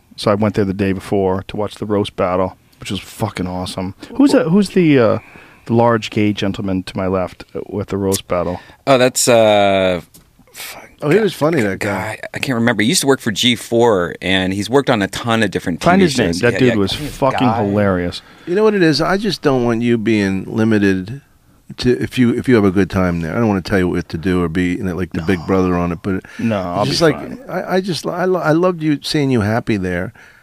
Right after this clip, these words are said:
Speaker 3: because, you know, we, we, we can work. We're lucky enough to be able to work any of the clubs we want, and they all treat us well. And,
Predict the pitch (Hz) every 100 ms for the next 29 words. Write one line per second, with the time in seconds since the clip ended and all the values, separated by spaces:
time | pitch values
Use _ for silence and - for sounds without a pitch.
0 | _ - 120 123 117 95 - _ _ _
1 | 180 151 151 185 170 175 180 180 175 156
2 | 135 120 127 156 151 135 - 123 104 -
3 | 110 104 101 98 110 104 95 - 101 90
4 | 92 95 117 123 143 135 123 - 117 101
5 | - 95 95 95 92 90 98